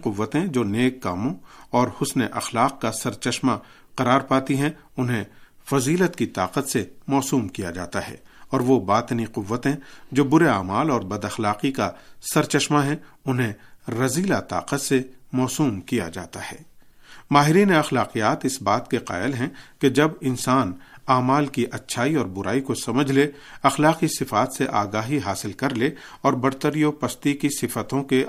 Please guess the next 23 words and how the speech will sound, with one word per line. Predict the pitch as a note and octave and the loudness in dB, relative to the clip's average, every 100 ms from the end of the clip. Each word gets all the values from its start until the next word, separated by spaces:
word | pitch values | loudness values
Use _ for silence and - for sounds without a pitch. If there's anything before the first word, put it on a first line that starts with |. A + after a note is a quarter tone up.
| G#2 | 0
آثار | G2 - C#3 | 0 0 0
و | A#2 | -2
نتائج | F#2+ - F#2+ D3+ | -4 -4 -2 0
سے | - C#3 - - - B2+ | 0 -2 -4 -20 -12 2
واقف | C3 C3+ E3 D#3+ | 4 4 2 0
ہو | C#3+ | 0
جائے | F3+ G#2+ A2+ - - - | 2 2 -2 -6 -12 0
تو | C#3+ | 4
یہ | D3 E3 | 6 4
آگاہی | G2+ F#2+ G#2+ A#2+ E3 | 4 2 -2 0 0
اس | A#2+ - | 0 0
کی | A#2+ A#2 | -2 0
تربیت | A2 G#2 C3+ C3+ | -4 0 0 0
و | A#2 | -4
پرورش | - F2 F#2 D3 - | -6 -8 -4 -2 0
میں | C#3+ - - - | -2 -4 -14 -8
نہایت | B2+ A2+ A#2+ C3+ A2+ | -4 0 0 0 -4
مؤثر | G2 F#2 F#3 D3+ | -6 -2 0 2
اور | G2+ | 0
مفید | G2+ A2+ E3+ E3 | -4 -4 -4 -4
ثابت | - F#2+ F2 G#2+ - | -2 -4 -4 -8 -8
ہوتی | A#2+ - F#2+ | -8 -6 -10
ہے۔ | - - | -12 -20